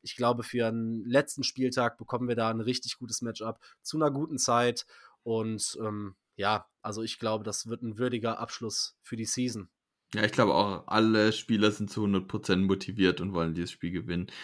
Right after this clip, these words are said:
Speaker 2: Dementsprechend wird's, glaub ich, ein gutes Spiel. Gut, ähm, dann danke ich dir fürs Dabeisein. Ähm, wie immer hat bei uns der Gast dann das letzte Wort, deswegen gehe ich jetzt raus mit einem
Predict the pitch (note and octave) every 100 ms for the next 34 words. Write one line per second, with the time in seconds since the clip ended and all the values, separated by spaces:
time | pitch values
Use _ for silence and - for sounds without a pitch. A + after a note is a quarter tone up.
0 | - _ F2+ F2 - - - - - B2
1 | - - - - - A#2 - - - -
2 | - - F#3 A3 A3 - _ _ C3+ D3
3 | C#3 C3 C3 F3+ F#3+ D3+ D3+ C#3 C3 A2+
4 | A2 A2 D3+ F#3 G#3 B3 - _ - A2
5 | A#2+ A#2+ A#2+ B2+ - B2+ C#3+ C3 - A2
6 | C3 - A2 G#2+ - - - - _ -
7 | G#2+ D3+ A#2+ A#2 A#2 - A2 - G#2 A2+
8 | C3 - - G#2 F#2+ - - - - -
9 | - C3 - - F#2+ B2+